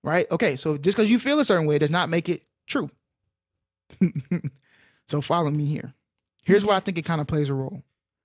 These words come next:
Speaker 1: Some people take those feelings as being very true. And yes, those feelings do have a role in the relationships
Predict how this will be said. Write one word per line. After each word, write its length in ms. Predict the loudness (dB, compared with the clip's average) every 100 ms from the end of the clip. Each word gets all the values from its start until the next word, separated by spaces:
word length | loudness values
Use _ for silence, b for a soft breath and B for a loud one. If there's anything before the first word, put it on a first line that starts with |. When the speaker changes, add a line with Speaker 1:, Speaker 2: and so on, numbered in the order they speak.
| _ _ _ _
Speaker 1:
Some 180 | -2 2
people 220 | 2 2
take 240 | 0 -2
those 180 | 0 -2
feelings 420 | 2 2 2 0
as 140 | 0 -2
being 320 | 0 0 2
very 220 | 2 0
true. 340 | 0 0 0 0
And 160 | 0
yes, 160 | 2 0
those 200 | 2 0
feelings 340 | 2 0 0 0
do 200 | 0 2
have 200 | 2 0
a 120 | 0
role 320 | 2 2 2
in 140 | 0
the 60 | -2
relationships 680 | -2 -4 -4 -6 -6 -6 -8